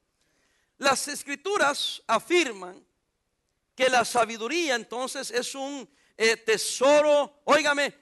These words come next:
digno de buscar. El libro de Proverbios en sí, todo el libro, y lo he dicho antes, personifica la sabiduría.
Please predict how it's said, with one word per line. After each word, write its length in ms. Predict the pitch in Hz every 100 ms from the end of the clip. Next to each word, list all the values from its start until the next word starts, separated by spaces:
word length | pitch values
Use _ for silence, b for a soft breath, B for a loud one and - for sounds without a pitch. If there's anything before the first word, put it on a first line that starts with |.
| _
digno 540 | 156 294 320 262 220
de 120 | 208
buscar. 540 | 208 220 - 339 294 - _ _ _ _ _ _ _ _ _ _
El 160 | - 220
libro 260 | 311 330
de 100 | 302
Proverbios 680 | 294 262 247 311 330 269 214
en 120 | 214
sí, 180 | 196 285
todo 300 | - 302 359
el 80 | 320
libro, 360 | 381 339 185 _ _ _ _ _ _ _
y 60 | 175
lo 80 | 240
he 40 |
dicho 260 | 285 285 269
antes, 460 | 302 269 202 - _ _ _ -
personifica 1200 | 262 226 - 233 220 208 - 381 - - 208 - _ _ -
la 140 | 240
sabiduría. 680 | - 262 262 285 359 359